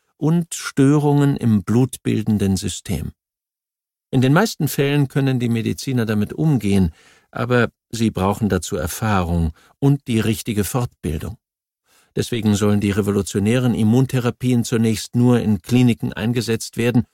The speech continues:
wo Ärzte und Krankenschwestern auf deren Einsatz trainiert wurden. Bis zum Ende des Jahrzehnts sollen die C-A R-T-Therapien dann aber Standard in allen Krebskliniken weltweit werden.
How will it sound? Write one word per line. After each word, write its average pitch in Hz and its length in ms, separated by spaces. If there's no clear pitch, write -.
wo 110 360
Ärzte 117 600
und 90 320
Krankenschwestern 107 920
auf 110 120
deren 101 240
Einsatz 110 580
trainiert 123 480
wurden. 95 340
Bis - 220
zum 127 260
Ende 202 240
des 170 200
Jahrzehnts 120 920
sollen 120 420
die 104 300
C-A 113 240
R-T-Therapien 156 1160
dann 117 260
aber 156 400
Standard 110 1000
in 113 240
allen 120 320
Krebskliniken 113 960
weltweit 104 640
werden. 82 340